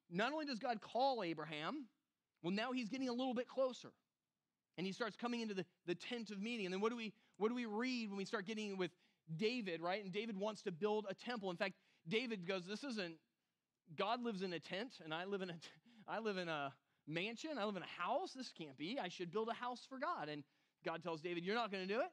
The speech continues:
Solomon's gonna do it. Your son's gonna build this." Turn over to Second Chronicles. Samuel, King,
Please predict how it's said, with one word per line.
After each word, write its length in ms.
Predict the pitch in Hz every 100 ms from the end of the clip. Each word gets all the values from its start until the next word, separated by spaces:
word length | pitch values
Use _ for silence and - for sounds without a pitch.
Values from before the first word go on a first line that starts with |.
| _ _
Solomon's 460 | - 185 202 202 175
gonna 140 | 190
do 160 | 180 226
it. 60 | 320
Your 80 | 160
son's 260 | - 202 214
gonna 240 | 180 165
build 240 | 156 160
this." 220 | 160 277 - _ _ _ _ _ _ _ _ _ _ _ _ _ _
Turn 120 | - 214
over 140 | 208
to 60 | 185
Second 300 | 240 226 214
Chronicles. 480 | 240 220 165 110 - - _ _ _ _ _ _ _ _ _ _ _ _ _ _ _ _ 151
Samuel, 440 | 147 151 147 147 _ -
King, 320 | 147 139 135